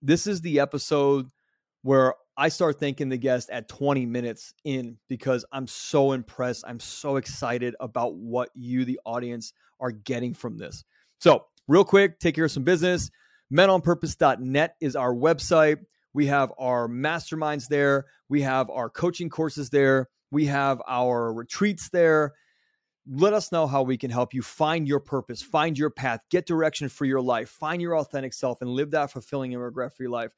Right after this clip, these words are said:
that you know you're capable of living. You need some help? We got you. All right? Love this episode. Absolutely loved this episode. And I know you're gonna love it too. All right, enjoy. All right, Bill.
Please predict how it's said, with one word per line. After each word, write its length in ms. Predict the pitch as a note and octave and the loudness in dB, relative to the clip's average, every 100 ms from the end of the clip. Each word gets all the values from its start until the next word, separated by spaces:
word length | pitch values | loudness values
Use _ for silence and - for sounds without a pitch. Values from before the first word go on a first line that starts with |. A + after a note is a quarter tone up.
| _ - | _ -8
that 80 | |
you 140 | C#3+ D3+ | -6 -6
know 300 | D3 D3 D#3 | -4 2 2
you're 160 | E3 D3+ | 2 -2
capable 480 | D3+ C#3+ C3 B2+ | -4 -10 -10 -14
of 60 | B2+ | -12
living. 260 | B2+ A#2+ F#2+ _ _ _ _ | -10 -12 -18 _ _ _ _
You 80 | A#2 | -8
need 180 | B2 | -8
some 140 | - D#3+ | -6 -2
help? 360 | D3 G#3 G3+ - _ _ _ - | 4 4 4 -2 _ _ _ -12
We 100 | A#2 | -6
got 340 | B2 G2+ - | -6 -6 -12
you. 80 | - _ _ | -20 _ _
All 80 | A#2+ | 0
right? 260 | C#3+ G#3+ C4+ _ _ _ _ _ _ - | 2 2 -2 _ _ _ _ _ _ -6
Love 340 | C3 F#3 E3+ | 4 4 4
this 200 | E3 C#3+ | -2 0
episode. 520 | D3 D3 C3 A#2 G#2 - _ _ _ _ _ _ _ - | 0 0 -6 -8 -10 -14 _ _ _ _ _ _ _ -4
Absolutely 560 | D3+ - - D#3+ D#3 | -2 -2 -4 -2 -2
loved 640 | C#3 C3 C#3 D3 D3 C3+ C#3+ | -2 0 4 4 2 -2 -4
this 280 | C3 B2+ - | 0 0 -4
episode. 640 | B2 A#2+ A2+ - A2 F#2+ - - | -6 -6 -4 -2 -2 -4 -12 -12
And 80 | A#2+ | -8
I 40 | |
know 100 | A#2+ | -4
you're 160 | B2 B2 | -4 -4
gonna 100 | A#2+ | -4
love 140 | A#2+ | -4
it 80 | A#2+ | -6
too. 220 | E3 D#3+ - _ _ _ _ - | -10 -12 -16 _ _ _ _ -2
All 60 | |
right, 120 | C#3 | 0
enjoy. 240 | A#2 A#2+ C3 - _ _ _ _ _ _ _ _ _ _ _ _ _ _ _ _ _ _ _ _ _ _ _ _ _ _ _ _ _ | 0 -4 -4 -4 _ _ _ _ _ _ _ _ _ _ _ _ _ _ _ _ _ _ _ _ _ _ _ _ _ _ _ _ _
All 80 | D3+ | 6
right, 120 | D#3+ | 8
Bill. 300 | D#3 D3+ C#3 | 8 6 4